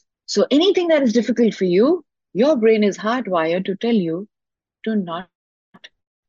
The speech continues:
do it, right? And I think the spiritual part of it is a very important part of my work.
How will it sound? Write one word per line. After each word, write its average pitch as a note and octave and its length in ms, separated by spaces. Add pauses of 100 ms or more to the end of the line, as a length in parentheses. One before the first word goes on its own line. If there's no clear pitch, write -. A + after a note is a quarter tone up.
(200)
do C4+ 160
it, - 180 (100)
right? B3+ 240 (220)
And G#3 320
I G3+ 80
think B3+ 380
the G3 140
spiritual B3 640 (280)
part G3 240
of G#3+ 140
it A3 160
is G3 220
a F#3+ 60
very A3 200
important G3+ 500
part F#3 260 (120)
of F3+ 240 (240)
my F3 160
work. E3+ 380